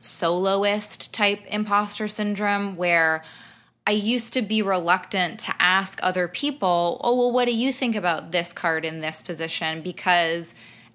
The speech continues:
asking was me admitting that I didn't know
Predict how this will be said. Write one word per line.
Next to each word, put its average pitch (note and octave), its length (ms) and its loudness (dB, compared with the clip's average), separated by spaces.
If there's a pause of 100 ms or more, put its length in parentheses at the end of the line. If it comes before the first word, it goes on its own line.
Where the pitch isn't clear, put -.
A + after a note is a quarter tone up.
(140)
asking F3+ 920 2 (500)
was F3+ 320 2
me G3 300 2
admitting F#3 560 0
that F#3 120 4
I E3+ 160 4
didn't E3+ 320 -4
know G#3 480 -4